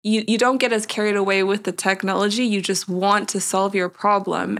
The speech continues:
and then you search for the most effective way to do it. So in a nutshell, my background is a P H D in biochemistry. My drive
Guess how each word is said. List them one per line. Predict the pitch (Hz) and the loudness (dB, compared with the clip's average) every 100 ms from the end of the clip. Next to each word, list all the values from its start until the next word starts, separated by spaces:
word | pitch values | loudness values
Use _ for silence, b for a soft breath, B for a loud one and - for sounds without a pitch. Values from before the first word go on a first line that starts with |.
| - | -2
and | 202 | 0
then | 196 196 | 0 0
you | 190 190 | -2 -4
search | - - 202 190 - | -2 0 0 0 -6
for | - 196 | -2 -2
the | 185 | 0
most | 185 185 196 - | 0 -2 -2 -2
effective | 202 - 175 170 - 190 185 180 | -2 0 0 0 -2 0 0 0
way | 185 180 180 | 0 0 0
to | 170 | -2
do | 170 175 98 | -2 -2 0
it. | 98 - | -2 -2
So | - 208 196 B B B _ | 0 2 0 B B B _
in | 254 | 0
a | 285 | 2
nutshell, | 233 226 214 202 | 4 2 0 0
my | 196 190 | 0 2
background | 190 202 208 202 202 | 2 0 0 0 0
is | 202 185 190 - | 0 -2 -2 -4
a | |
P | 202 220 | -4 -2
H | 208 | 0
D | - | 0
in | 196 | 0
biochemistry. | 190 190 - 190 190 - 190 185 190 B B B - | 2 2 0 -2 -2 -2 0 0 -2 B B B -4
My | 202 202 208 208 214 208 - _ _ | 0 4 4 4 2 0 -4 _ _
drive | 185 196 185 196 226 277 277 | -6 0 4 4 4 2 0